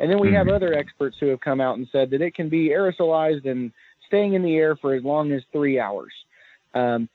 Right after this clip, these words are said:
Speaker 1: to, to give, to give full recommendations on that right now, honestly, I'd be lying to you because, again, we have top experts in the world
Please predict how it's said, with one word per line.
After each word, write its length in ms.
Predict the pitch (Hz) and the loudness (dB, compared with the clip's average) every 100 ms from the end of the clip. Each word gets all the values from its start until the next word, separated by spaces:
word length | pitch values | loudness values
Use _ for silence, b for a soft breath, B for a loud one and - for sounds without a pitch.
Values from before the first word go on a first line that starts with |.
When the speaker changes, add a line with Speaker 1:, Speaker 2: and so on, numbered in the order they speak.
| - | 0
Speaker 1:
to, 180 | 143 - - | 0 0 -4
to 80 | 151 | -4
give, 380 | 143 185 196 165 - _ _ - | 0 2 2 -2 -14 _ _ -6
to 80 | 160 | -2
give 240 | 190 185 - | 0 0 2
full 200 | 226 202 | 2 2
recommendations 800 | 196 190 180 175 165 165 156 151 | 0 0 -2 0 0 -2 -4 -2
on 180 | 151 | -2
that 180 | 147 120 | 0 0
right 200 | 135 127 | 0 0
now, 260 | 135 131 123 | -2 -2 -2
honestly, 500 | 135 135 - 131 127 | -2 -6 -4 -2 0
I'd 140 | 117 | 0
be 80 | 120 | -2
lying 380 | 120 131 135 135 | 0 0 -2 -2
to 60 | 143 | -2
you 220 | 135 131 - b b b _ | 0 -2 -4 b b b _
because, 560 | 131 123 143 131 123 117 - - | -4 0 2 4 2 0 -8 -8
again, 340 | 139 147 143 | -4 -2 -2
we 120 | 139 151 | -2 -2
have 300 | 151 135 113 - | -2 -2 -4 -2
top 240 | 147 139 | -2 0
experts 420 | 139 - - 131 143 | -2 -2 -4 -2 -2
in 120 | 131 | -2
the 80 | 120 | -2
world 540 | 117 151 139 113 | 0 2 2 0